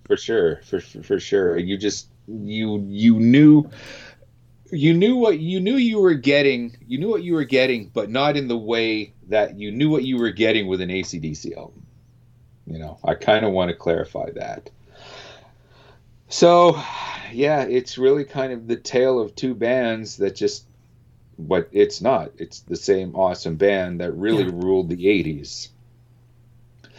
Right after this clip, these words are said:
Speaker 1: Yes, for our younger listeners, the Metallica you knew after the Black Album, go back, those,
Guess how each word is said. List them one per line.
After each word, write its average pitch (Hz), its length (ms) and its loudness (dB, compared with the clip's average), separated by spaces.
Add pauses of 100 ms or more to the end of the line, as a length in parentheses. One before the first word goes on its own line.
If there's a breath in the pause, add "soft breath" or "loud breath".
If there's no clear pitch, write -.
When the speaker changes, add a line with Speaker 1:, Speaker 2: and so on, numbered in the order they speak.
(240 loud breath)
Speaker 1:
Yes, 120 340 4
for 113 260 0
our 120 140 4
younger 120 420 2
listeners, 95 540 0
the 92 80 -10
Metallica 110 640 0
you 110 460 -4
knew 101 580 -2
after 95 680 0 (340 soft breath)
the 95 120 -2
Black 95 400 0
Album, 82 460 -6 (280)
go 101 260 4
back, 95 600 -4
those, 87 500 -10